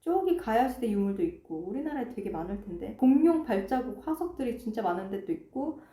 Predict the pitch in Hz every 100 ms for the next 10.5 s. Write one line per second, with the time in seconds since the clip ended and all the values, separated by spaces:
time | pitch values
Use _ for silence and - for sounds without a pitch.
0 | _ _ 349 349 349 339 349 320 285 269
1 | 262 - 302 285 254 214 202 - - -
2 | 226 226 220 208 202 196 196 196 196 196
3 | 190 175 196 202 202 202 180 175 175 -
4 | 196 202 _ _ - - - 285 170 -
5 | - 285 - 269 247 233 214 208 208 202
6 | 196 185 196 196 - 202 - - - -
7 | - _ 226 233 247 190 175 196 302 277
8 | 220 - 202 226 170 170 202 254 254 226
9 | 190 160 170 196 175 - 202 262 277 233
10 | 170 185 240 214 -